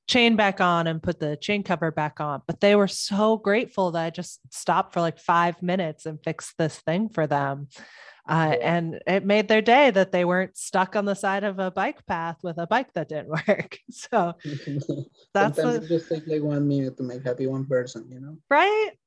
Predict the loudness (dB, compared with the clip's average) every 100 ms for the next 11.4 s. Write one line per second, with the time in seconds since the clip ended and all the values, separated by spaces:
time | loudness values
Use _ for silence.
0 | _ -2 -2 -2 -6 -6 -4 -2 -2 -2
1 | -2 -2 -2 -2 -4 -6 -8 -8 -6 -4
2 | -4 -4 -4 -6 -4 -4 -6 -10 -20 -20
3 | _ _ 2 4 4 2 -2 -6 -4 -4
4 | 2 4 6 4 2 -2 0 0 2 0
5 | -2 0 0 0 -4 -4 -4 -2 0 0
6 | 0 -2 -2 -8 -6 -2 -2 -2 -2 0
7 | -2 -4 -6 -4 -2 -4 -4 -6 -6 -8
8 | -6 -6 -6 -10 -18 _ _ _ _ _
9 | 4 6 6 4 2 -2 0 0 0 -4
10 | -6 -6 -4 -6 -10 _ _ _ -2 -2
11 | 0 0 0 -2